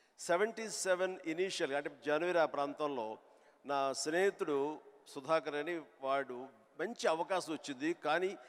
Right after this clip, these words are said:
పునాది రాళ్ళు అనే సినిమాలో ఐదుగురిలో ఒక వేషం చేయాల్సి వచ్చింది. ఆ వేషం చేస్తే, "నా, నా సినిమాలో నువ్వు చెయ్యవు, చేయలేవు, వద్దు" అని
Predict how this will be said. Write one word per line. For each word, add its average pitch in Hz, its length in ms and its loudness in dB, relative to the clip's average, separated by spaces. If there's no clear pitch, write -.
పునాది 202 320 6
రాళ్ళు 180 280 8
అనే 160 180 4
సినిమాలో 165 880 2
ఐదుగురిలో 185 560 2
ఒక 147 100 0
వేషం 151 380 0
చేయాల్సి 135 340 -6
వచ్చింది. 107 360 -12
ఆ 147 100 8
వేషం 202 500 4
చేస్తే, 196 260 0
"నా, 160 440 2
నా 147 100 -4
సినిమాలో 170 360 0
నువ్వు 156 220 -2
చెయ్యవు, 156 340 2
చేయలేవు, 156 480 -2
వద్దు" 135 200 -4
అని 151 280 2